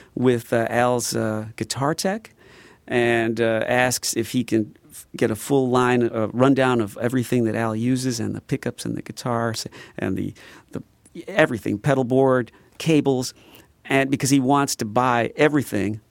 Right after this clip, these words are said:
that Al uses. And, uh, and apparently with the help of Al's tech, um, Kenny buys everything to sound like Al. And then even borrows the tech,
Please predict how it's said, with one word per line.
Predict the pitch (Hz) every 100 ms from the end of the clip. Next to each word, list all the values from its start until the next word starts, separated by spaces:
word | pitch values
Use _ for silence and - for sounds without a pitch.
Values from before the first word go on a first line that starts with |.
| _ -
that | 113
Al | 127 120
uses. | 120 127 104 82 - - - - _
And, | 123 131 127 123 127
uh, | 127 127 123
and | 123
apparently | 120 147 127 120
with | 117
the | 110
help | 123 117 -
of | 107 107 107
Al's | 113 113 113 -
tech, | - 104 120 - _ - _ _ -
um, | 123 113 110 110 110 - - 392 - -
Kenny | 123 120 110
buys | - 113 110 110 110 110 - _ _ _ _ -
everything | 139 131 127 - 85 107 - _ _
to | - 127
sound | - 127 110 107 107 - _
like | 110 107 98 110 - _ _ -
Al. | 214 185 - - - - - - -
And | 120 131
then | 139 147
even | 151 156 147 143
borrows | 120 123 123 143 113
the | 113
tech, | - 117 110 -